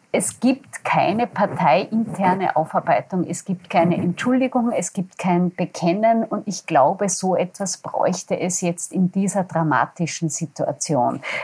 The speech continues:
Es sind drei Landeshauptleute, äh, weg, zwei, ähm, für länger, einer temporär.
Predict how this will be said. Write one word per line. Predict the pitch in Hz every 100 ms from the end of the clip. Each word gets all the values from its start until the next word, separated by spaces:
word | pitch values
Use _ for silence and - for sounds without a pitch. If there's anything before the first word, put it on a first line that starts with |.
| -
Es | 208 -
sind | 208 214 202 - - - -
drei | 151 156
Landeshauptleute, | 151 135 233 247 247 240 - 240 233 - 233 233 226 -
äh, | 202 185
weg, | 180 - -
zwei, | - 165 151 180 196
ähm, | 165 180 170 170 - - - - -
für | - 208
länger, | 190 165 185 208 -
einer | 175 180 180
temporär. | 185 175 - 160 139 143 175 220